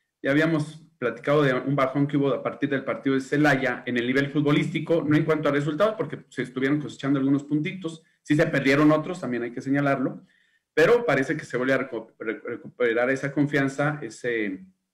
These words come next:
eh, nivel futbolístico, y eso es lo que te lleva precisamente a llegar con mayor, eh, mentalidad a, a la recta, esta recta final del torneo. A mí lo único que me pre-, eh, me,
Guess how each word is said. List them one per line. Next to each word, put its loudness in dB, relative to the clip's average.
eh, -4
nivel -2
futbolístico, 0
y -2
eso -2
es 2
lo 2
que -10
te -6
lleva 0
precisamente -4
a 2
llegar 4
con 2
mayor, 0
eh, 0
mentalidad 0
a, -4
a -4
la 2
recta, -2
esta -4
recta -4
final -6
del -8
torneo. 0
A -6
mí 2
lo 2
único 0
que -2
me -4
pre-, -2
eh, -6
me, -6